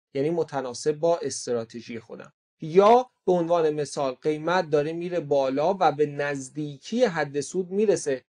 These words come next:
اما مجدد شروع می‌کنه به پایین اومدن. حالا باید من بدونم که تکلیفم چیه با این شرایط. آیا باید حد سود رو رها کنم، حد ضررم رو رها کنم یا نه؟ باید یه مدیریت فعال داشته باشم برای معاملات خودم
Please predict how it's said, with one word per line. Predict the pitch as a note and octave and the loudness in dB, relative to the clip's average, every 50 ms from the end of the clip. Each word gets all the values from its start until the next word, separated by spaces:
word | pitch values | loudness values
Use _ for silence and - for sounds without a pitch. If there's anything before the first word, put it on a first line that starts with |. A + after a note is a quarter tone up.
| _ - | _ -4
اما | D3+ E3 F#3 G3+ A3 G#3 F#3 | -2 0 2 4 2 2 2
مجدد | E3+ D#3 C#3 D#3+ C#3+ C#3 D3 E3+ F#3 | 0 0 2 2 2 2 2 0 0
شروع | - - F3 D#3+ E3+ E3+ | 0 -2 -6 -4 -4 -4
می‌کنه | E3+ - E3+ D#3+ D#3+ D#3 | -6 -6 -4 -2 -2 -2
به | C#3+ B2+ | -2 -4
پایین | - - B2+ B2 A#2+ A#2+ | -6 -6 -8 -6 -6 -8
اومدن. | A#2+ A#2 A#2 A2 - A2+ - _ _ _ _ | -10 -10 -10 -10 -12 -14 -16 _ _ _ _
حالا | - D3+ D#3 F3+ F3+ | 0 4 6 6 6
باید | F3 F3 F3 E3+ | 6 6 4 4
من | E3+ F3 E3+ E3+ | 0 -2 -4 -4
بدونم | F3 F3 F3 F3+ F3+ F3+ E3+ | -6 -6 -6 -4 -6 -6 -6
که | - - F3+ - - - | -6 -10 -10 -10 -10 -8
تکلیفم | D3 C#3+ C#3+ - - E3+ E3 F3+ F#3 - G3+ F#3+ F#3 F3 | -8 -8 -8 -10 -14 -12 -10 -10 -8 -6 -4 -4 -4 -4
چیه | F3 - - F#3+ F3 | -6 -2 2 2 2
با | C#3 C3 B2 A#2+ | 2 2 0 -4
این | A#2+ A#2+ | -4 -8
شرایط. | A#2 - A#2+ A2+ A2+ A2+ A2+ A#2 A#2 _ _ _ _ - | -14 -12 -10 -10 -10 -10 -12 -12 -14 _ _ _ _ 2
آیا | D#3+ E3+ F3+ G3 G3+ | 6 8 8 8 6
باید | F3 E3 E3 E3+ F#3 - | 6 4 4 4 4 2
حد | - E3+ D3+ C#3+ C#3 | -2 -6 -6 -4 -6
سود | C3+ - - E3 E3+ F3+ | -8 -8 -8 -6 -4 -2
رو | F3+ | -2
رها | D#3+ D#3+ D3+ C3+ B2+ C#3+ D#3 E3+ | 0 0 -2 0 0 0 0 0
کنم، | E3+ - F#3 E3+ F3 E3+ E3+ F3 F3 _ _ _ _ | 0 -2 -4 -4 -4 -4 -6 -8 -10 _ _ _ _
حد | - D#3 D3 C#3 D3 C#3 | -6 -6 -4 -2 -2 -2
ضررم | B2 C3+ C3 C3+ C#3+ D3 D3+ D3+ D3+ | 0 0 0 0 0 0 -2 -2 -2
رو | D3+ D3 | -2 -2
رها | C3+ C3+ B2 A#2+ C3 C#3 C#3+ | -2 -4 -4 -2 -2 -2 -2
کنم | - - D#3 D3+ D3 D3+ D#3 D#3 _ _ _ - | -2 -6 -8 -6 -6 -8 -10 -12 _ _ _ -4
یا | C#3+ C#3+ D#3 D3 C#3 | 0 2 2 2 2
نه؟ | C#3 D#3 D#3 D3+ B2+ A#2 - | 2 0 0 0 -2 -4 -2
باید | C#3 C3 C3 C#3+ D#3+ D3+ | -2 -2 0 -2 -2 -2
یه | D3+ D#3+ E3+ | -2 -2 -2
مدیریت | E3+ E3+ D#3 D3 C#3 C3 C3+ C3+ B2+ C3 B2+ B2+ C#3 D3 D#3 - F#3+ | 0 0 -2 -2 -2 -2 -2 -4 -4 -4 -4 -2 -2 -2 -2 -4 -10
فعال | E3+ - _ - D3+ C#3 - _ _ - D#3+ D#3+ F3 F#3+ F#3+ F3 | -12 -10 _ -6 -6 -6 -6 _ _ -2 2 4 4 4 4 4
داشته | D3 C#3+ C3 - - - B2+ | 2 2 0 0 -4 -6 -4
باشم | A#2+ A#2+ A2+ - B2 A#2 A2+ | -4 -4 -6 -8 -14 -12 -10
برای | A2+ A2+ A2+ A#2 | -8 -8 -8 -8
معاملات | A#2 A#2 A2+ A2+ A2+ A2+ A2+ A2+ - - | -8 -10 -10 -10 -8 -8 -10 -10 -12 -12
خودم | - - B2 A#2 A2+ A2 - | -12 -10 -10 -10 -10 -12 -16